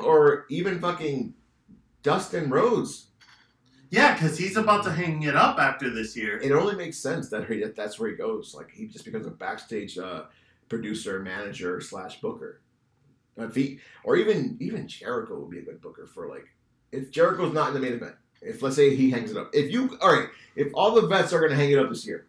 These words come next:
Speaker 1: right? I would have a team, a booking team of T K. Obviously, he has to get his final word in.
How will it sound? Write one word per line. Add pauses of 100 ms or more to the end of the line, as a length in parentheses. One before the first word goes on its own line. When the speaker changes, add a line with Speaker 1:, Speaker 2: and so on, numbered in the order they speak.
Speaker 1:
right? (760)
I
would
have
a
team,
a
booking
team (240)
of
T
K.
Obviously,
he
has
to
get
his
final
word
in.